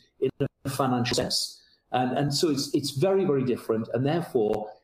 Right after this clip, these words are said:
the stimuli, the catalysts of data and moving, um, controls mean that we have to be very quick in our decision making. And I think some of the questions this morning have illustrated that interested parties are asking,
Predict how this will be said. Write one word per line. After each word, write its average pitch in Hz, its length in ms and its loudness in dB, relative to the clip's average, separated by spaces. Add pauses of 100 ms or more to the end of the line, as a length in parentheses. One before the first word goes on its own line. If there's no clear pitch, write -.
(240)
the 131 80 0
stimuli, 147 760 2
the - 80 0
catalysts - 1000 -2 (220)
of 113 340 0
data 175 720 0 (220)
and 127 300 0 (140)
moving, 147 760 2 (160)
um, 113 640 0 (260)
controls 131 1160 0 (160)
mean 151 380 0
that 131 200 0
we 147 100 2
have 143 320 -2
to 139 80 -2
be 123 300 0
very 175 300 2
quick - 320 -2
in 117 80 0
our 113 160 0
decision 117 440 0
making. 101 340 0 (220)
And 101 420 -4
I 127 60 0
think 151 180 2
some - 120 2
of 117 60 -2
the 120 100 0
questions 123 560 0
this - 220 0
morning 127 300 2 (240)
have 113 100 2
illustrated 139 800 2
that - 200 -2
interested 147 480 -2
parties 147 400 0
are 113 120 2
asking, 113 420 0